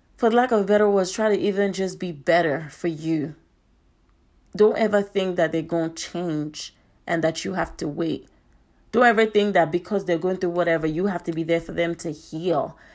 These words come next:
and for them to, you're not going to nurse a broken person. That's not your job. They're therapists for that. Because you'll be doing yourself an injustice. You deserve the best and nothing less.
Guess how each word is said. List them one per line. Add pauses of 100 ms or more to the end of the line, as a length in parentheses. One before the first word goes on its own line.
(120)
and
for
them
to,
you're
not
going
to
nurse
a
broken
person.
That's
not
your
job.
They're
therapists
for
that. (760)
Because
you'll
be
doing
yourself
an
injustice.
You
deserve
the
best
and
nothing (380)
less.